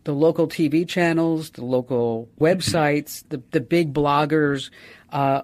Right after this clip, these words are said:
also, I would get the local government involved because it's in their best interest that these homeowners get there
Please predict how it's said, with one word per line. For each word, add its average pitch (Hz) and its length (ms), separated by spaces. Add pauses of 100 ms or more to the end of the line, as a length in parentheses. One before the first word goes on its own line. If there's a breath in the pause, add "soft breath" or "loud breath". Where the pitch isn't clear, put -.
(100)
also, 175 320
I 151 80
would 147 100
get 156 280
the 147 100
local 143 320
government 156 480
involved 170 560
because 170 300
it's 165 180
in 170 160
their 190 180
best 185 340
interest 175 440
that - 180
these 160 300 (120)
homeowners 147 840 (460 loud breath)
get 175 320
there 120 380